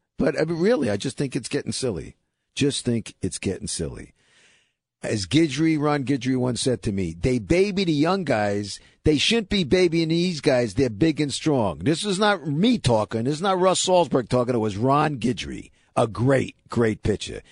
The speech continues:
And Guidry said, "Those guys are strong. They ought to baby the guys who are eight, nine, ten-year veterans. Maybe they got some, they need a little babying.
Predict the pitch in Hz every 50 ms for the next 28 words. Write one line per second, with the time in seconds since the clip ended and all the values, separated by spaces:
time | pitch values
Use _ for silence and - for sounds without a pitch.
0 | - - _ - 117 120 113 92 143 151 120 151 156 - - 175 175 160 143 -
1 | - - - - _ _ _ _ _ _ _ _ _ _ _ _ _ - - -
2 | - 285 294 196 - 277 262 254 233 208 214 170 - - 262 294 320 320 247 185
3 | 151 254 277 269 277 262 240 165 135 240 285 359 403 285 247 254 226 208 165 220
4 | 220 226 226 220 175 220 220 220 214 - - 208 220 240 220 165 214 220 226 226
5 | 226 220 175 - - 233 226 220 220 220 214 165 165 254 320 - - - 180 151
6 | 123 170 233 226 214 220 220 262 302 415 381 415 233 196 - 196 175 160 139 135
7 | 196 254 302 320 277 240 190 170 151 139 127 120 92 131 127 123 117 - - -
8 | - 120 - 95